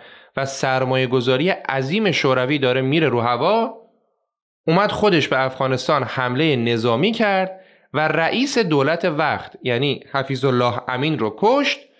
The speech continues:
و به جای اون ببرک کارمل رو گذاشت در رأس قدرت. این دوتا اتفاقی که تو عربستان و افغانستان افتاد باعث شد که خیلی از جوونهای مسلمون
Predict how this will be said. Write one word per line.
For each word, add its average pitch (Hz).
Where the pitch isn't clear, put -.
و 151
به 147
جای 180
اون 226
ببرک 160
کارمل 151
رو 196
گذاشت 143
در 107
رأس -
قدرت. 92
این 285
دوتا 202
اتفاقی 170
که 208
تو 185
عربستان 123
و 151
افغانستان 107
افتاد 113
باعث 208
شد 208
که 185
خیلی 214
از 190
جوونهای 120
مسلمون 113